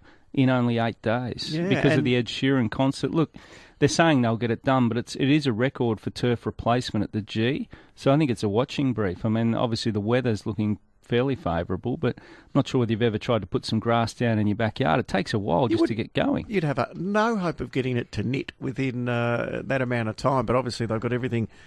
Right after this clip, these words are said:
Speaker 2: at their disposal, the M C G, but it will be interesting.
Speaker 1: Yeah, look, it's not going to be a hundred percent right, but that's the juggling of the commercial, uh, nature of things, isn't it? We've had concerts at Marvel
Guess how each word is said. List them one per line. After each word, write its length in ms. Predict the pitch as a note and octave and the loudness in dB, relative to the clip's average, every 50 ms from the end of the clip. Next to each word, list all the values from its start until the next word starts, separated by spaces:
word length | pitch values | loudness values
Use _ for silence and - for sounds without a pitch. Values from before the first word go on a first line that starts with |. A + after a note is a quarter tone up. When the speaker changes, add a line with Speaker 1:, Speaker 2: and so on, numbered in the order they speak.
| - - - | -20 -14 -8
Speaker 2:
at 140 | - - - | -8 -6 -4
their 140 | D3+ C#3 | -4 -4
disposal, 800 | B2 A2+ G2+ - - A#2 A2 A#2+ C#3 B2+ A#2 A2+ G#2+ G#2 A2 A2 - - | -4 -4 -4 -4 0 2 2 2 2 0 -2 -4 -6 -6 -6 -10 -10 -12
the 160 | G#2+ G#2+ A#2 A#2+ | -8 -6 -4 -2
M 140 | A#2+ A#2+ | -2 -2
C 240 | G#2+ - - G#2+ G2 F2 | -4 -4 -2 -2 -2 -2
G, 240 | - A2+ C3 C3+ | -2 -2 -2 -2
but 160 | A2 - B2 B2 | -2 -2 0 0
it 80 | B2 | 0
will 160 | C3+ D#3 F#3+ | 2 2 0
be 180 | G#3+ - - D#3 | 2 2 0 0
interesting. 600 | D#3+ D#3+ - D4 - - - - G#2+ A#2+ G3+ - - | 0 -2 -4 -6 -6 -4 -4 -4 -4 -4 -6 0 4
Speaker 1:
Yeah, 140 | D#3 D#3+ D3+ | 4 6 6
look, 160 | E3 D#3 F#3+ | 4 2 0
it's 140 | E3 - A3 | 0 2 0
not 100 | G3+ - | 2 2
going 220 | E3+ C#3 B2 A#2 | 4 2 4 2
to 60 | A2+ | 2
be 180 | F#2 A2 A2 A2 | 2 2 2 2
a 80 | G#2 | 2
hundred 200 | A2 A2+ G#2+ G#2+ - | 2 2 0 0 -2
percent 420 | - G#2 - - A#2 A2 - - - - | -4 -6 -4 -2 -2 -2 -2 -4 -8 -4
right, 500 | - A#2 A#2 C3 C3 F2+ - - - - - - | 0 2 2 2 2 2 0 -2 -6 -10 -8 -4
but 140 | - C3+ B2+ | 0 2 4
that's 220 | C#3 B2 - - | 4 2 2 -2
the 80 | A#2+ G#2+ | -6 -2
juggling 460 | - B2 A#2+ A#2+ A2 A#2+ A#2 A#2 A2+ | 2 4 4 4 4 2 2 2 2
of 80 | G#2+ F#2+ | 0 -2
the 80 | A2 | -4
commercial, 760 | - - G#2+ G#2 A#2 A#2+ A#2 - - A#2+ A2+ A2 A2 A2 G#2+ | -4 -4 -2 -2 0 0 0 -2 -2 -2 -2 0 0 0 2
uh, 100 | G#2+ G#2+ | 2 2
nature 440 | G2+ G#2 A2 B2 D3+ - - - C#3 | 2 2 2 0 -2 -4 -4 -4 -6
of 80 | A2+ - | -4 -4
things, 260 | - G#2+ F#2+ F#2+ G#2 | -4 -4 -2 -2 -2
isn't 180 | B2+ C3 D3+ | -2 0 0
it? 120 | B2+ - - | -2 0 -2
We've 100 | B2 A#2+ | 0 2
had 220 | D3 C#3 A#2 - | 2 2 0 0
concerts 400 | - C3 A#2+ G#2+ - - - - | 0 -2 -2 -2 -4 -8 -10 -8
at 80 | G2 - | -4 -2
Marvel 480 | A2+ A2 A2+ B2 C#3+ - B2+ A2+ G2+ | 0 0 0 0 -2 -2 -4 -6 -8